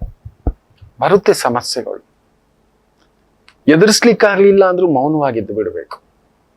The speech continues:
ಆ ಮಗು ಬೀಸಿದಂಥ ಬಿರುಗಾಳಿ, ಆ ಕತ್ತಲು ಆ ಮಗಳನ್ನ ಆ ಮಟ್ಟಕ್ಕೆ ನಿಲ್ಲಿಸ್ಕೊಂಡಿದ್ದಾರೆ ಅಂದ್ರೆ ಹಾಗೆಯೇ ನೋಡ್ತಾ ನನಗೆ ಸಂಕೋಚ ಆಗ್ಬಿಡ್ತು. ಇಂಥ ಒಂದು ದಿವ್ಯ ಪ್ರಭೆ,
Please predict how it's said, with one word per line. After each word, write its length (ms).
ಆ 200
ಮಗು 460
ಬೀಸಿದಂಥ 600
ಬಿರುಗಾಳಿ, 640
ಆ 100
ಕತ್ತಲು 800
ಆ 220
ಮಗಳನ್ನ 460
ಆ 140
ಮಟ್ಟಕ್ಕೆ 440
ನಿಲ್ಲಿಸ್ಕೊಂಡಿದ್ದಾರೆ 680
ಅಂದ್ರೆ 460
ಹಾಗೆಯೇ 760
ನೋಡ್ತಾ 400
ನನಗೆ 680
ಸಂಕೋಚ 480
ಆಗ್ಬಿಡ್ತು. 560
ಇಂಥ 140
ಒಂದು 520
ದಿವ್ಯ 320
ಪ್ರಭೆ, 520